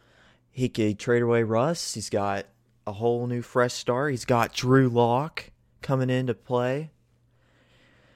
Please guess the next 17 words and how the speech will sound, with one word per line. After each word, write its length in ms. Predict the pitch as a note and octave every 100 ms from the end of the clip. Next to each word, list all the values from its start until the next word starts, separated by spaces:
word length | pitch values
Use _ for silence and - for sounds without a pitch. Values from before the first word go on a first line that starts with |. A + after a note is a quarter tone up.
| _ _ _ _ _ _ _ _ _ _ -
And 580 | G#2+ G#2 G2+ G#2 G2+ -
they're 180 | - A2+
probably 420 | A#2 B2+ C3 C#3+
gonna 200 | A#2+ A2
suck 340 | A2 - C3+ -
this 260 | F2 -
year. 280 | - F#2 - -
<laughs> 60 | - F3 - - C4 - - - - _ - - - - - _ _ -
Uh, 340 | - G2+ F#2 F2 - _ _ _ _ _ _ _ -
unlike 380 | A2 A2+ A2+ A2+
the 80 | A2
Broncos. 440 | A#2 A2+ A2 F#2+
The 80 | G#2+
Broncos 500 | A#2 C3 F#3+ D#3+ A2
are 100 | G#2
gonna 280 | G#2 G2+ G2
be 360 | F#2+ F#2+ F#2+